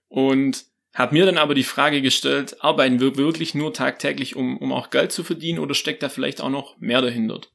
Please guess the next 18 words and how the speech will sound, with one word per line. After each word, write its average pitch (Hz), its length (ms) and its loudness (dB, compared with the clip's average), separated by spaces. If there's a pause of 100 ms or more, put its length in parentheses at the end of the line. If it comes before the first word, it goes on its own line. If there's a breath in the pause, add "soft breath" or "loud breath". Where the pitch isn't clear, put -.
(600 soft breath)
Und - 120 2
es - 100 0
gibt 190 200 -4
hier 175 80 6
Statistiken 214 720 0
und, 147 380 -2
ähm, 135 180 -2
eine 180 240 2
davon 165 300 -2
sagt, 151 320 0
dass 135 160 -2
eben 135 160 -2
neunzig 156 380 -4
Prozent 156 600 -4
der 135 120 0
Bevölkerung 131 600 -2
weiterarbeiten 180 800 0
würde, 175 420 -2